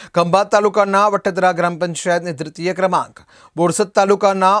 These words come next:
ઉમલાવને તૃતીય ક્રમાંક હાંસલ કરવા બદલ તેમને એવોર્ડ્સ આપી સન્માનિત કરવામાં આવ્યા હતા.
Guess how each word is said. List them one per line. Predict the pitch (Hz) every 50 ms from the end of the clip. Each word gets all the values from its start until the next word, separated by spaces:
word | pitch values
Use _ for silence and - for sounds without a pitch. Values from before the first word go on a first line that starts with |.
| - -
ઉમલાવને | 196 175 170 170 170 170 180 190 202 190 180 185 196
તૃતીય | 190 190 165 160 - 165 175 175
ક્રમાંક | 170 175 175 170 175 175 190 202 - -
હાંસલ | 165 151 143 - 165 160
કરવા | 143 - 156 143 151 143
બદલ | 147 147 156 165
તેમને | 160 165 156 139 143 143 143
એવોર્ડ્સ | 143 139 131 135 143 143 143 -
આપી | 147 156 - 175 151 131
સન્માનિત | 120 - - - 160 156 151 151 151 143 143 151 165 160 -
કરવામાં | - 147 131 117 120 113 107 101
આવ્યા | 98 - - - -
હતા. | - _ - _